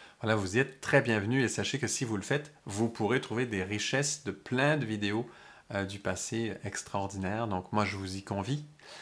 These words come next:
euh, chaleureusement à ce travail-là.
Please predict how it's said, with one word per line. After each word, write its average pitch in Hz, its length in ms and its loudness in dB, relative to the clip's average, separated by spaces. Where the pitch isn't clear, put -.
euh, 95 540 -6
chaleureusement 117 880 4
à 95 80 -4
ce - 100 -4
travail-là. 98 580 -2